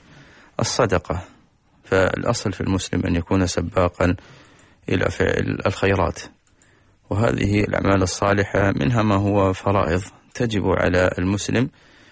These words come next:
يجب عليه أن يؤديها في يومه وفي ليلته، أو سواء وجبت عليه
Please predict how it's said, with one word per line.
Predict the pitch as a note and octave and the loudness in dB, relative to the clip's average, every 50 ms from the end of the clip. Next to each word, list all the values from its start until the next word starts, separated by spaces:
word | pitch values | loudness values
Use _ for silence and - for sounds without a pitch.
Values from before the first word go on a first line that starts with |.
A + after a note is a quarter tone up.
| - - - _ - | -20 -20 -20 _ -6
يجب | - D3+ D3 C#3 B2+ | -4 -2 0 2 2
عليه | A#2 G2 G#2 G#2+ G#2+ G2+ G2 F#2 F#2+ | 2 2 2 2 0 0 0 2 2
أن | G2 G2 F#2+ F#2+ - - | 2 2 0 0 -2 -2
يؤديها | G#2 F#2+ E2 G2 G2+ G#2+ A2+ G#2 G2 F#2 F#2 F2+ F#2 F#2+ - - | -2 0 0 -2 0 0 0 0 2 2 2 2 2 2 0 -2
في | - - - - E2+ | -6 -8 -6 -2 0
يومه | E2+ G#2 G#2+ G#2 G2 F#2+ F#2+ G2 F#2+ G2 G2 G2+ - | 0 2 2 2 0 0 0 0 2 2 2 0 0
وفي | - - - - - - F2+ F2+ - - - - | -2 -4 -6 -4 -4 -4 -2 -2 -2 -2 -4 -4
ليلته، | - - - G#2 G2+ - - F2+ F#2 G2 F2+ G#2+ B2+ - _ - - - - - - - - - - - - - - - - - - - | -4 -2 0 -2 -2 0 -2 -2 0 2 0 0 0 -2 _ -20 -20 -20 -20 -20 -20 -20 -20 -20 -20 -20 -20 -20 -20 -20 -20 -16 -6 -2
أو | A#2 G#2 | -2 -2
سواء | G2 - G2 G2+ G2+ G2+ - G2+ G2+ | 0 2 2 4 4 2 2 0 0
وجبت | G2 G2+ G2+ G2 E2+ - F2+ - - | 2 2 2 0 0 -2 -2 -2 -2
عليه | - F2 F2 G2 G#2+ G#2+ G2 - | -2 0 0 0 0 0 -2 -4